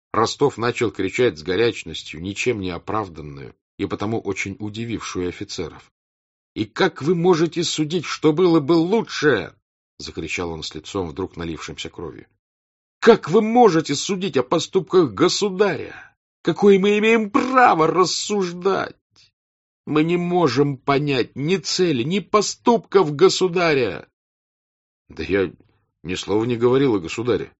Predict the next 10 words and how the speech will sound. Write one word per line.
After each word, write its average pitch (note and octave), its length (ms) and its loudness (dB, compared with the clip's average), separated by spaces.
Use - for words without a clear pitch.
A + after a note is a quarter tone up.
оправдывался D#2 680 -10
офицер, - 480 -6
не C3+ 160 -4
могший - 440 -6
иначе E2+ 360 -10
как - 300 -12
тем, D#2 320 -8
что E2+ 400 -8
Ростов - 580 -8
пьян, B2+ 380 -6